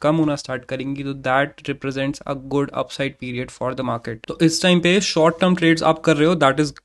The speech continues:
good, शॉर्ट टर्म आप ट्रेड करो, that's, that's lovely, लेकिन आपको overall जो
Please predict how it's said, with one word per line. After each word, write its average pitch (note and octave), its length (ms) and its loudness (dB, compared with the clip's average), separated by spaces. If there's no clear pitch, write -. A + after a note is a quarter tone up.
good, E3 140 2
शॉर्ट C3+ 320 -2
टर्म C3 160 -4
आप B2+ 180 -6
ट्रेड B2 200 -6
करो, D3+ 240 -2
that's, B2+ 420 -4
that's A#2+ 240 -4
lovely, D3+ 260 2
लेकिन D3+ 280 2
आपको D3 240 0
overall D#3 300 4
जो D3 140 0